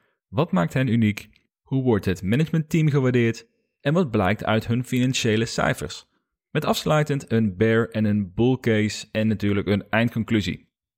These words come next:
Maar voordat we deze aflevering starten, de gebruikelijke disclaimer. Deze podcast is puur voor entertainmentdoeleinden. Ik ben geen financieel adviseur, dus doe altijd je eigen onderzoek.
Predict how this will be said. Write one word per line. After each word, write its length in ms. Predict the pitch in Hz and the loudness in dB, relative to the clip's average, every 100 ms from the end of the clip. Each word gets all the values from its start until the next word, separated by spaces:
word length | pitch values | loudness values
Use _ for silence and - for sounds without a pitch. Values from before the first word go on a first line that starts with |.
| _ _ - | _ _ -4
Maar 140 | 147 | -2
voordat 240 | 175 202 180 | 0 0 2
we 60 | |
deze 260 | 160 151 - | 0 2 0
aflevering 520 | 165 151 135 110 110 | 0 0 0 0 -2
starten, 480 | - 190 185 180 - | 0 0 2 -2 -4
de 220 | - 110 127 | -6 -2 0
gebruikelijke 720 | 110 104 95 101 92 92 92 | 2 2 2 0 -2 -4 -2
disclaimer. 760 | 151 - 131 120 113 110 - - | -4 -2 0 2 0 -2 -8 -10
Deze 380 | 107 147 180 | -2 0 0
podcast 560 | 165 147 - 98 82 - | 0 -2 0 -4 -4 -4
is 160 | 101 - | -8 -6
puur 320 | - 143 123 | -2 0 0
voor 180 | 95 - | 0 -2
entertainmentdoeleinden. 1300 | 120 110 98 - 147 165 143 131 110 113 107 98 - _ _ _ | -2 -4 -6 -2 0 2 2 2 2 0 0 -2 -8 _ _ _
Ik 140 | - 95 | -8 -6
ben 120 | 92 | -4
geen 240 | - 226 | -2 0
financieel 480 | 208 185 - 156 143 | 0 0 2 2 2
adviseur, 560 | - 113 104 98 101 - | -2 -4 0 0 -2 -6
dus 240 | 98 104 | -4 -2
doe 180 | 98 156 | 2 2
altijd 440 | 151 156 123 117 - | 2 0 0 -2 -2
je 140 | - | -6
eigen 400 | - 101 101 110 - | -2 -2 -2 -4 0
onderzoek. 680 | 202 214 151 101 123 - | 0 2 0 0 -2 -12